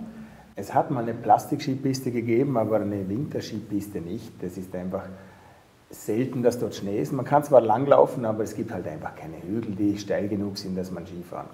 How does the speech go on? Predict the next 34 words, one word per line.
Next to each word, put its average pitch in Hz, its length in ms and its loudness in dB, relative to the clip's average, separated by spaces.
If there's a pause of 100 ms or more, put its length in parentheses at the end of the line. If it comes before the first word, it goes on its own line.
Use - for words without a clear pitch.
kann. 50 180 -14
Aber - 200 -6 (500)
mit 107 220 -6
dem, 127 460 2
mit 123 100 0
der 123 80 6
Bevölkerung 127 500 0
von 113 140 -2
dreihundertfünfzigtausend 117 1120 2
Einwohnern 120 420 2
sind 113 260 -6
doch 110 260 0 (180)
etliche 123 500 0
Leute, 107 360 0
die 107 260 0
regelmäßig 98 600 -2
Skisport 104 460 -8
betreiben. 101 440 -6
Und 107 160 -6
ich 98 100 -12
bin 107 220 -6
auch 101 100 -6
mit 101 180 -8
sehr - 180 -6
vielen 98 280 -4
noch 95 160 -6
in 92 160 -8
Verbindung, 92 500 -8 (460)
die 117 80 -2
meine 110 280 0
Ski-Events 95 600 0
immer 98 240 -2
regelmäßig 85 640 -6
besuchen. - 380 -16